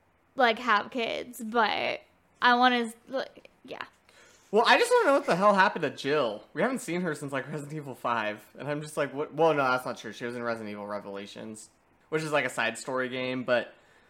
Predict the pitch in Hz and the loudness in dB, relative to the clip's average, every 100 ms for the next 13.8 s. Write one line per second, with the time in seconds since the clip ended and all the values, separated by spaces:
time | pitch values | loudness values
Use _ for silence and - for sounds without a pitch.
0 | _ 156 185 202 214 180 180 170 135 127 | _ 2 2 2 -2 0 0 -2 -2 -2
1 | 143 135 147 139 143 139 139 180 190 165 | -2 -4 -4 -4 -4 -6 -6 -4 -2 -2
2 | 147 151 131 117 - 139 196 156 120 117 | -2 -4 -4 -6 -4 -2 -2 -4 -10 -10
3 | 107 107 107 110 113 151 139 - 170 147 | -6 -8 -6 -8 -6 -6 -8 -10 -10 -10
4 | 107 104 104 120 175 175 127 151 139 120 | -8 -10 -10 -6 -2 -2 0 0 0 -4
5 | 110 123 110 - 110 104 113 107 113 104 | -6 -6 -8 -8 -12 -10 -12 -12 -12 -12
6 | 104 101 101 104 101 107 - _ 262 254 | -12 -14 -14 -14 -12 -14 -18 _ -4 -2
7 | 247 226 214 233 277 _ 254 247 254 254 | -2 -4 -10 -14 -16 _ -6 -2 0 0
8 | 254 233 233 220 214 208 214 - 202 _ | 0 0 0 -4 -6 -8 -12 -12 -18 _
9 | 254 214 196 214 - - - - 247 - | -8 -6 -8 -10 -14 -20 -20 0 0 0
10 | - 202 240 220 294 - 349 311 220 190 | 0 2 4 4 2 0 -4 -4 0 2
11 | 170 151 139 160 - 131 123 135 127 123 | 2 2 0 -2 -6 -8 -6 -2 -2 -2
12 | 117 117 127 120 117 - - 220 190 - | -8 -6 -4 -4 -6 -8 -2 0 0 -2
13 | 127 110 104 104 - 110 95 | -10 -12 -14 -14 -16 -14 -14